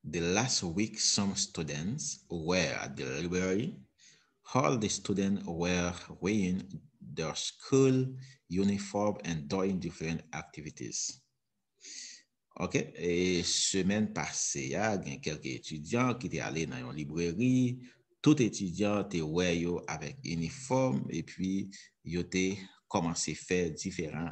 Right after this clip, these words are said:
aktivite. W ap fin li tèks la epi fè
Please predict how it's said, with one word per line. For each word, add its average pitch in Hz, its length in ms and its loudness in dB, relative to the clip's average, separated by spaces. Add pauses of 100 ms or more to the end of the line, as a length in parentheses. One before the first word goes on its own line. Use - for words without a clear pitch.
(160)
aktivite. - 1120 0 (840)
W 160 80 2
ap 156 80 -4
fin 135 160 6
li 127 160 8
tèks 85 280 0
la 87 160 0 (360)
epi 92 400 2 (1400)
fè 110 240 2